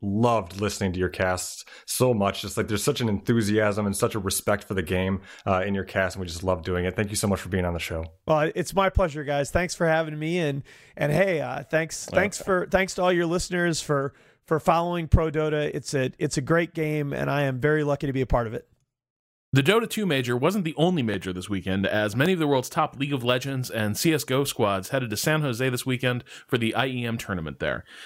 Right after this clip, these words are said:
Speaker 3: Uh, Andrew, let's talk about, uh, Counter-Strike first. It was kind of a smallish tournament with at least two major teams missing from the equation.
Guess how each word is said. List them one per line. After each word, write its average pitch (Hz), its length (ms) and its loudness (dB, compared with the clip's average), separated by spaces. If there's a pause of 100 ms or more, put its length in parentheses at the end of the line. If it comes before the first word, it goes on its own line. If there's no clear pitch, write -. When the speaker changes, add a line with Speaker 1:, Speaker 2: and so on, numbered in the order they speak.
(100)
Speaker 3:
Uh, 123 160 2
Andrew, 247 320 0
let's 330 160 -2
talk 359 160 -4
about, 240 260 0
uh, 135 140 -2
Counter-Strike 143 540 0
first. 101 320 -4 (400)
It 240 60 6
was 269 120 2
kind 320 180 2
of 370 60 2
a 320 60 4
smallish 226 380 2
tournament 117 500 0
with 127 180 -2
at 139 80 -6
least 185 260 0
two 226 200 2
major 151 280 2
teams 123 320 0
missing 113 300 0
from 104 140 -4
the 98 100 2
equation. 90 540 0